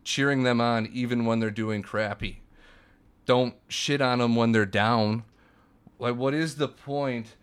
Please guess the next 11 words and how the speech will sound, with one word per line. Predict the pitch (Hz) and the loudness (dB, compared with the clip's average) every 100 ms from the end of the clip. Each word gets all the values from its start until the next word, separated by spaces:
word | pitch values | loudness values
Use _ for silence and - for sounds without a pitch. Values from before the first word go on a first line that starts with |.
| _ | _
of | - 107 | -18 -12
Chris | - 151 | -8 -6
Dunn | - 139 131 | -4 -2 -2
having | 123 131 131 123 | 0 -2 -2 -4
his | 120 104 | -6 -6
worst | 107 117 - | -4 -4 -2
game | 117 120 110 | -2 -2 -2
as | 104 | -4
a | 101 | -6
Chicago | - 110 107 104 101 | -8 -2 0 0 0
Bull, | 95 104 104 95 | -2 0 0 -4